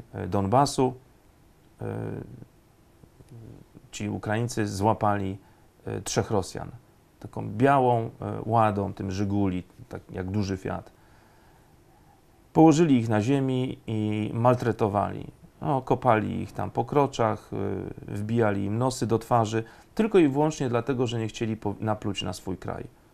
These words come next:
E, bardzo dzielni, e, Rosjanie. A przyczyna tego, dlaczego oni ich złapali, była taka, że rzeczywiście po prostu ci trzej Rosjanie, mm,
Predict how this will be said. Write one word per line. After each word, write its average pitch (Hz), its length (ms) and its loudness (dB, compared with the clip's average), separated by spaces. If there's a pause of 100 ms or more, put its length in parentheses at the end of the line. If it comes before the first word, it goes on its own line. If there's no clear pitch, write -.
(420)
E, 107 280 2
bardzo 139 300 6
dzielni, 117 540 0
e, 104 240 -2
Rosjanie. 92 540 -2 (1800)
A 127 100 -2
przyczyna 139 420 -4
tego, 95 380 -4 (540)
dlaczego 107 400 0
oni 107 180 -2
ich 104 80 -4
złapali, 113 560 -2 (140)
była 131 260 2
taka, 113 380 -2
że 160 120 -2
rzeczywiście 139 600 -4 (380)
po - 60 -20
prostu - 340 0
ci 156 260 -4 (100)
trzej 135 280 0
Rosjanie, 110 480 -2 (280)
mm, 107 300 -6